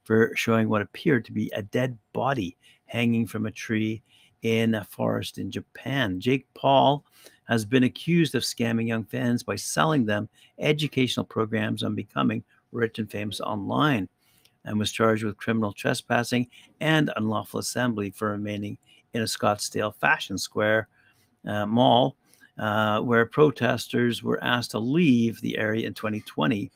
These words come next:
and he was accused of sexual assault by TikToker Justine Paradise in twenty twenty-one, according, uh, to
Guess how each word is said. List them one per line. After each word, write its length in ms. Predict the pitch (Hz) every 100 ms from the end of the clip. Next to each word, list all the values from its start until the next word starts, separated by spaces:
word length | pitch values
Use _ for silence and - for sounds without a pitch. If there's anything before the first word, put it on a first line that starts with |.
| - - _ -
and 200 | 160 151
he 80 |
was 100 | 131
accused 360 | 131 - 127 120
of 100 | 113
sexual 400 | - 123 - 135
assault 500 | 131 - 196 123 - _ _ - _ -
by 140 | 104
TikToker 800 | - 107 - 104 104 - 107 -
Justine 480 | 110 104 - 107 98
Paradise 540 | - 151 139 104 101
in 80 | 101
twenty 200 | - 107
twenty-one, 720 | - 104 104 131 196 175 92 - _ _ _ _ _
according, 580 | - - 113 107 104 107 -
uh, 200 | 113 101
to 200 | - 98